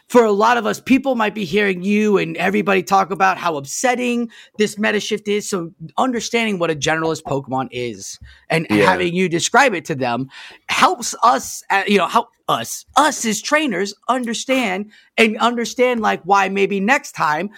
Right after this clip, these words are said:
Speaker 1: we see sixty percent of a Boom Burst, that G B L might be stale.
Speaker 2: Yeah, because G B L ends up, like, show six, ends up being very different because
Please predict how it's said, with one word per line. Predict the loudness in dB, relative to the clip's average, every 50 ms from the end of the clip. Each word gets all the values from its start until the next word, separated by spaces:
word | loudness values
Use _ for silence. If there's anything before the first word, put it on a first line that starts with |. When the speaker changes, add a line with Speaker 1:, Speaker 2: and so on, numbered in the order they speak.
| -18 -18 -6
Speaker 1:
we | -2 -2 -2
see | 0 -2 -4 -4
sixty | -4 -4 -4 -4 -4 -6 -6 -8 -8
percent | -2 2 2 2 4 2 0 0 0 0 0 2
of | 2 2 4
a | 2
Boom | 2 2 2 2 2 0 0
Burst, | 0 2 2 2 2 0 -4 -8 -12 -16 -16 -14 -14 -2 2
that | 2 4 4 2 0
G | 0 2 2 2
B | 4 4 4
L | 4 6
might | 6 4 2 2 2
be | 0 -2 -2
stale. | -2 0 0 0 2 2 0 -2 -2 -6 -12 _ _ _ -14 -12 -12 -12 -4 0
Speaker 2:
Yeah, | 2 6 8 8 8 8 6 4 2 -2 -4 0
because | 0 0 2 4 6 6 6 6 6 4 0 -6
G | -8 -4 -2 -2 0
B | 2 4 6
L | 6 6 6 4 2 2
ends | 2 2 2 2 -2 0 2
up, | 4 6 6 4 2 0 -4 -16 -20 -20 -20 _ _ _ _ _ _ _ _ _ 0
like, | 2 2 2 0 -2 -6
show | 0 4 4 4 4
six, | 2 0 2 2 2 2 0 -2 -6 -6 -6 -10 -14 _ _ -6 0 2
ends | 2 2 4 4 4
up | 4 4 2
being | -2 -2 0 0 0 2
very | 2 2 2 2
different | 2 0 0 2 2 0 -2 -2 -2
because | -4 -4 0 2 2 2 2 0 -4 -6 -10